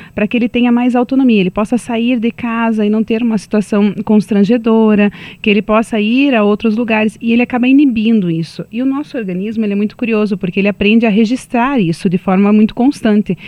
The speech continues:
Então, ele passa a diminuir a vontade de tomar água, mas ela existe, mas ele faz tanta supressão que daqui a pouco ela deixa de ser sinalizada. E nós temos um outro problema como consequência, que é não o, o não aparecimento da sede. Então, pa-,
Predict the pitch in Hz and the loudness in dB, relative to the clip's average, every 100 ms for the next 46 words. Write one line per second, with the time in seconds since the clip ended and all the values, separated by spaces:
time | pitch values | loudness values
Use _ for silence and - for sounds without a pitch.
0 | - - - 196 220 220 226 240 277 269 | -18 -14 -2 0 2 0 0 -2 0 2
1 | 247 226 220 202 190 180 180 180 170 165 | 2 2 2 2 2 0 0 -2 -4 -4
2 | 180 170 170 160 170 226 262 190 170 165 | -2 0 0 -2 -2 -2 0 0 0 0
3 | 185 247 165 156 - 285 - - - - | 2 0 -2 -4 -4 -6 -6 -14 -10 -2
4 | 190 220 226 233 - 262 320 330 269 233 | 0 0 0 -2 -4 -2 -2 -2 -2 -2
5 | 226 240 262 247 - 247 254 262 226 240 | -2 -2 -2 -2 -4 -4 -4 -4 -2 -2
6 | 277 214 - 262 - 294 311 330 302 214 | -2 -4 -2 -4 -2 0 2 4 2 2
7 | 202 185 175 202 214 226 240 233 233 269 | 0 -2 -2 0 0 2 2 2 0 0
8 | - - 294 240 233 220 214 208 196 196 | -2 -4 -4 -4 -4 -4 -2 -2 -2 -4
9 | 180 226 285 330 196 - - - - 240 | -4 -4 -4 -2 -6 -8 -18 -12 -4 0
10 | 240 240 277 311 285 - 233 233 285 330 | 4 4 4 2 0 0 2 4 2 0
11 | 285 262 - 233 240 277 - 185 - 240 | 2 2 2 2 2 0 -2 -4 -2 0
12 | 208 175 175 - - - 185 180 175 170 | 2 0 -2 -4 -20 -4 -2 0 0 -2